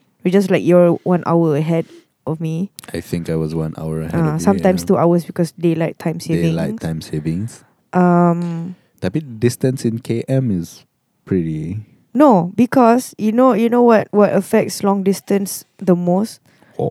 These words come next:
Speaker 1: is when you're in a different time zone.
Speaker 2: Yeah,
Speaker 1: Like, macam,
Speaker 2: absolutely.
Speaker 1: when he's up, you're sleeping. When you're up, he's sleeping.
Speaker 2: Yeah.
Speaker 1: So that,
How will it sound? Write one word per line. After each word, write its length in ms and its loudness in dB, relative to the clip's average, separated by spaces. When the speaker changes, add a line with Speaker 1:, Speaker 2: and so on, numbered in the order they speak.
Speaker 1:
is 160 2
when 200 2
you're 200 4
in 160 2
a 60 4
different 400 2
time 240 0
zone. 320 0
Speaker 2:
Yeah, 440 -4
Speaker 1:
Like, 120 2
macam, 400 4
Speaker 2:
absolutely. 40 -2
Speaker 1:
when 200 4
he's 400 2
up, 160 2
you're 200 2
sleeping. 360 -2
When 160 2
you're 160 4
up, 160 0
he's 240 -4
sleeping. 440 -6
Speaker 2:
Yeah. 360 -6
Speaker 1:
So 140 -14
that, 240 6